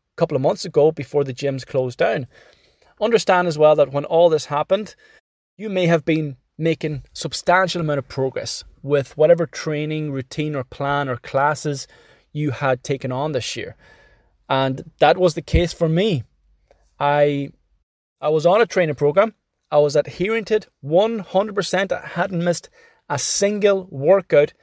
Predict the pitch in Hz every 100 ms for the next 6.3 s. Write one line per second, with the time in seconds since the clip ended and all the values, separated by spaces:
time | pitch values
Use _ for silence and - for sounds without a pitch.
0 | _ _ - - 147 123 - - 160 170
1 | 190 175 151 139 143 - 127 156 190 -
2 | _ _ _ 143 135 135 - 165 185 175
3 | - 156 185 226 185 _ _ _ - 139
4 | 131 143 139 135 - 147 156 202 202 -
5 | 170 147 160 202 - _ _ _ _ -
6 | 143 143 139